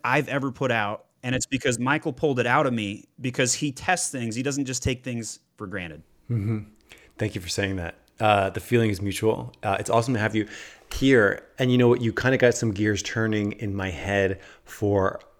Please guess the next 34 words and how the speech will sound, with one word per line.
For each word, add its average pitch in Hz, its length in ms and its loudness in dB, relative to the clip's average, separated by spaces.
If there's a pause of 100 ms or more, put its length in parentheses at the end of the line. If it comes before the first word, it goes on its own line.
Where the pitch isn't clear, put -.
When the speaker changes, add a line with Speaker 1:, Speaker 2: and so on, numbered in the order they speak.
(120)
Speaker 2:
another 110 880 2 (480)
series 113 840 4 (400)
that 113 140 -2
we 107 100 -2
should - 180 -6
shoot. - 440 2 (380)
So - 180 4
that 135 360 6
four-part 123 720 0 (320)
S 110 220 0
E 110 80 6
O 104 60 6
series 92 580 -2 (140)
that 101 280 -2
we 90 480 -2 (200)
did, 98 340 -2 (520)
some - 220 2
of 113 80 0
our 113 140 8
most 101 200 2
popular 90 320 -2
content, 98 440 -4 (300)
uh, 98 100 2
and 107 100 2
I 107 60 2
think 127 240 0
yours 107 340 4
too. 139 200 4
In 101 80 2
fact, 104 220 2
I 107 60 4
was, 101 160 2
like, 98 160 -2
searching, 107 680 -4